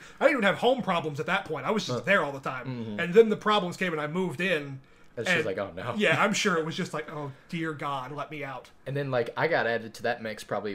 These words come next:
Speaker 2: what was it, like, two months later, I think?
Speaker 1: Yeah, it was, like, a month or some-,
Speaker 2: Yo.
Speaker 1: I think you were having, like, signs of trouble. And then mine came, like, really suddenly.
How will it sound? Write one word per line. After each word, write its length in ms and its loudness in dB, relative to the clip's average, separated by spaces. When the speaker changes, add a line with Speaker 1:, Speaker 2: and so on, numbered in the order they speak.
Speaker 2:
what 120 -8
was 140 -10
it, 80 -20
like, 200 -14
two 160 -16
months 260 -16
later, 440 -8
I 60 -2
think? 200 -4
Speaker 1:
Yeah, 60 2
it 40 4
was, 100 2
like, 80 0
a 60 2
month 280 -2
or 80 4
some-, 280 -2
Speaker 2:
Yo. 240 2
Speaker 1:
I 100 6
think 200 -2
you 100 4
were 120 4
having, 280 4
like, 160 0
signs 540 0
of 140 -4
trouble. 500 -4
And 120 -2
then 140 -4
mine 240 4
came, 160 4
like, 140 -2
really 260 -2
suddenly. 680 -4